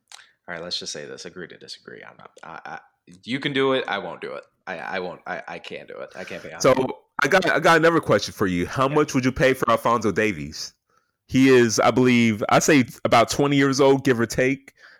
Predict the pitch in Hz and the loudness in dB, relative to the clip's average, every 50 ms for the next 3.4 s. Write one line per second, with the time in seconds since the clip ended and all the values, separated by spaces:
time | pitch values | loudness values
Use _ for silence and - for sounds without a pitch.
0 | - - 120 117 113 110 110 107 107 - - _ _ _ _ _ _ _ _ - | -2 0 2 4 4 4 4 2 -2 -6 -10 _ _ _ _ _ _ _ _ 2
1 | 120 127 139 147 147 - 139 147 147 143 143 131 147 139 127 113 107 - - 127 | 4 6 6 6 6 6 6 6 6 6 6 6 6 4 4 4 2 2 4 6
2 | 127 131 - 131 123 - - - 127 123 120 - - 117 107 107 107 95 92 95 | 6 6 4 2 -2 -2 0 2 2 2 2 2 0 -2 0 0 0 0 0 2
3 | 104 101 98 101 110 135 - - | 4 4 4 4 4 0 -2 -8